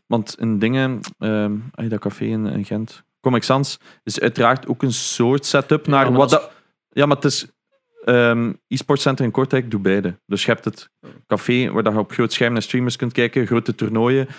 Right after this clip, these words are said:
Speaker 1: Want wat dat wij ook al hebben aangehaald over e-sports is, ja, je kunt de sfeer van naar een groot toernooi te gaan kijken, dat is wat dat zalig is.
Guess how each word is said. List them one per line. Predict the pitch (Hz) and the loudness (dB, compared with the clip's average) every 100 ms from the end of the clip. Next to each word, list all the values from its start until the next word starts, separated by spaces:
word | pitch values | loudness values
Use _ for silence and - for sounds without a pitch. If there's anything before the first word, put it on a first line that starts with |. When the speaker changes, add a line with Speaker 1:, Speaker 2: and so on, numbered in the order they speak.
| - _ | -20 _
Speaker 1:
Want | 113 104 | -4 -4
wat | - 107 | -2 2
dat | 107 | 2
wij | 101 104 | 4 4
ook | 113 | 2
al | 123 | 2
hebben | 113 104 | 2 2
aangehaald | - 104 113 117 117 | 2 2 2 0 -2
over | 107 - | -4 -4
e-sports | - 113 - 117 117 | -4 -6 -2 -4 -2
is, | 113 - | -6 -6
ja, | - 107 | 0 0
je | 104 | 0
kunt | 110 104 - - - - _ | -4 -4 -8 -20 -20 -20 _
de | 107 | -4
sfeer | - - 113 123 | -2 2 2 2
van | 113 | 2
naar | 110 107 | 2 2
een | 101 | 2
groot | 95 120 | 2 0
toernooi | - 101 107 | 0 0 0
te | 117 | 2
gaan | 110 | -2
kijken, | 107 113 101 95 | 0 -2 -2 0
dat | 87 101 | 4 4
is | 107 | 2
wat | - | -2
dat | 98 | -2
zalig | - 95 110 120 | 0 2 2 0
is. | 139 - | -2 -6